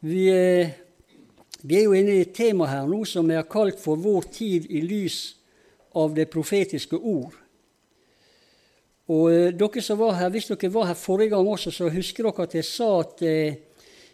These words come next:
jeg kommer til å dele i to. Jeg sa at det der, eh, der er tre sånne profetiske linjer i Bibelen inn mot endens tid, og det er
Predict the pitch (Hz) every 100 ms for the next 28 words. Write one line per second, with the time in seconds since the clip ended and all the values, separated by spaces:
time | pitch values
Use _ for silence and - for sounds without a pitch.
0 | _ 160 - 196 196 233 185 202 220 185
1 | - 233 220 269 - _ _ _ _ _
2 | _ _ _ _ _ _ - 151 240 202
3 | - 220 202 190 190 190 185 - 180 190
4 | 196 - - _ _ - 277 254 202 165
5 | 190 214 202 180 - _ _ _ - 185
6 | - 240 202 160 - 165 160 190 202 147
7 | 196 220 165 147 160 196 175 147 165 156
8 | 165 156 - 160 143 165 220